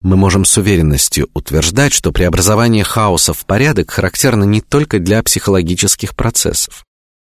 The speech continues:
Согласно некоторым теориям эволюции, существование сложных форм жизни зависит от их способности получать энергию из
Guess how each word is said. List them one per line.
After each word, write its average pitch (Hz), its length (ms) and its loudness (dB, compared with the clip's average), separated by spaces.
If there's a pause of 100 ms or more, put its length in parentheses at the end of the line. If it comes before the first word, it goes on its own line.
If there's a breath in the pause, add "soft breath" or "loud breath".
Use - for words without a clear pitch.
Согласно 180 420 0
некоторым 107 480 2
теориям 95 420 4
эволюции, 98 600 2
существование 110 800 2
сложных 104 500 2
форм 104 300 2
жизни 110 360 2
зависит 104 460 0
от 110 140 0
их 113 100 -2
способности 117 720 0
получать 101 480 0
энергию 101 580 0
из 92 240 -2